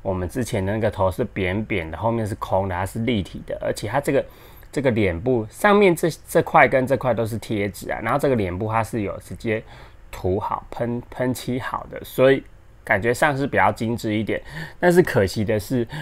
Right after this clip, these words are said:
如果，如果啦，它有办法精致一点，做成可以这个也可以变成这个，那就太完美，当然是没有。<laughs> 好，那我把这个头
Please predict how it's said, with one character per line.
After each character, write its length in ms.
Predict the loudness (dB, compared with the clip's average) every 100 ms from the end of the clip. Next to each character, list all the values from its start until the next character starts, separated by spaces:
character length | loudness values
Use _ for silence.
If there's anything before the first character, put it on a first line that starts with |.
| -6
如 180 | 6 6
果， 280 | 6 4 4
如 220 | 4 4
果 260 | 6 4 2
啦， 200 | 0 0
它 140 | 4 6
有 160 | 6
办 160 | 4 4
法 100 | 4
精 240 | 0 -2
致 160 | -2 -2
一 60 | 0
点， 240 | -2 -6 -4
做 200 | -2 -2
成 220 | -2 -8
可 120 | -4
以 80 | -6
这 160 | -4 -4
个 100 | -4
也 180 | -4
可 80 | -4
以 60 | -4
变 240 | -2 -2
成 80 | -2
这 100 | -6
个， 120 | -6
那 160 | -4 -2
就 120 | -2
太 200 | 0 2
完 240 | 2 0 -4
美， 260 | -6 -8 0
当 100 | 4
然 120 | 4
是 60 | 2
没 280 | 0 2
有。 80 | 2 8 10 10 6
<laughs> 300 | 0 -10 4
好， 240 | 6 6 2 -20 -8
那 240 | 0 4 4
我 60 |
把 180 | 4 2
这 120 | 2
个 100 | 0
头 460 | 0 0 2 2